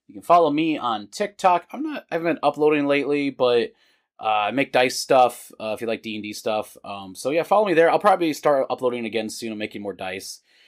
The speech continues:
Follow my other podcast, uh, Lost Legends, Tales of Thurn. It's a D and D real play podcast. Those are really popular right now.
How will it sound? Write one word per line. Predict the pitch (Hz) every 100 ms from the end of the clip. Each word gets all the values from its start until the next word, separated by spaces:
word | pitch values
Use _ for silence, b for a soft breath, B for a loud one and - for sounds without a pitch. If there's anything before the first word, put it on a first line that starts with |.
| b
Follow | _ 185 196 190
my | 175 151 -
other | 196 214 202
podcast, | - 180 170 - 165 160 160 - _ -
uh, | 113
Lost | 107 143 175 170
Legends, | 151 139 139 117
Tales | - - 190 156
of | 160
Thurn. | - 120 113
It's | 104
a | 101
D | 131 147
and | 147
D | 131 131
real | 110 110 110
play | 120 107
podcast. | 117 107 - 107
Those | 143 113
are |
really | 98 196
popular | 170 165 156 151
right | 147 147
now. | 147 147